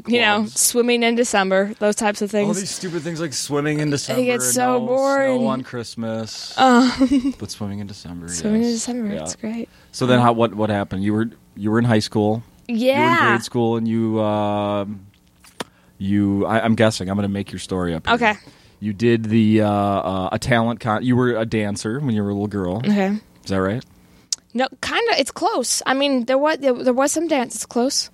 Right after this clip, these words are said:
Speaker 2: There was some dancing.
Speaker 1: Close. Okay.
Speaker 2: And then, uh, and then you did a talent contest in junior high, but it had nothing to do with comedy.
Speaker 1: Mm-hmm.
Speaker 2: But you liked being in front of people.
Speaker 1: That's, uh,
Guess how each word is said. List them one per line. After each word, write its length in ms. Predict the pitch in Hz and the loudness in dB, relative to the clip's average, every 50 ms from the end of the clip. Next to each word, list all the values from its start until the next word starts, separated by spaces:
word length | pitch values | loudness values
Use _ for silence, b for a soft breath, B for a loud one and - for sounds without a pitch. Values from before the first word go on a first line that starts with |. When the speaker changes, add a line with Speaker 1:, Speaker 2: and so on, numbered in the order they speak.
| _ | _
Speaker 2:
There 100 | - 101 | -14 -14
was 100 | 98 98 | -14 -10
some 120 | - 113 107 | -10 -8 -6
dancing. 240 | 107 104 104 104 - | -6 -4 -4 -2 0
Speaker 1:
Close. 280 | 123 - - - - - | 2 2 2 2 0 0
Okay. 260 | 240 233 247 240 247 B B B B B - | 0 0 0 0 0 B B B B B -2
Speaker 2:
And 240 | - 107 107 107 107 | 0 2 2 4 4
then, 400 | 110 110 113 113 113 110 110 110 | 4 4 4 4 4 4 4 4
uh, 560 | 110 107 107 104 104 104 104 101 101 101 95 - | 2 2 2 2 2 2 2 2 0 0 -2 0
and 140 | 101 110 110 | 2 2 2
then 120 | 110 110 | 4 4
you 100 | 110 107 | 2 2
did 160 | 104 110 110 101 | 2 0 0 0
a 60 | 101 | -2
talent 580 | - - - 117 113 110 110 117 120 117 - - | -4 -6 -6 -4 -4 -2 -2 -2 -2 -4 -6 -4
contest 640 | - 120 101 101 104 101 - 110 101 101 - - 98 | -2 0 2 2 0 0 0 0 0 0 -2 -2 -4
in 120 | 98 92 | -2 -2
junior 420 | 90 90 98 98 101 101 104 104 | -2 0 0 2 2 2 0 0
high, 500 | 104 104 92 90 87 85 85 87 101 107 107 - - - - | 0 0 0 2 2 2 2 2 0 -2 -4 -8 -16 -10 -4
but 100 | - 104 | -2 -2
it 40 | 101 | 0
had 80 | 98 98 | 0 -2
nothing 260 | 92 92 - 110 101 | -2 -2 0 0 0
to 40 | 98 | 2
do 80 | 104 | 0
with 100 | 104 - | 0 -2
comedy. 480 | - - 98 92 90 90 85 87 104 110 113 - | -2 -2 0 0 0 0 0 -2 -4 -6 -8 -4
Speaker 1:
Mm-hmm. 380 | - 202 196 190 185 190 202 220 | -2 -2 0 0 0 0 -2 -2
Speaker 2:
But 140 | - 101 95 | 0 0 0
you 100 | 101 98 | 2 2
liked 180 | 92 90 - | 0 0 0
being 120 | - - 98 | -2 -2 -2
in 40 | |
front 220 | 95 - 101 92 90 | -2 -2 -2 -2 -2
of 160 | 87 95 90 | -4 -6 -4
people. 380 | - 92 87 - 92 92 110 123 139 - - - - | -4 -4 -4 -4 -4 -8 -8 -10 -14 -18 -18 -12 -8
Speaker 1:
That's, 300 | 196 190 185 - - - | -6 -4 -4 -4 -6 -8
uh, 160 | - - - | -8 -10 -12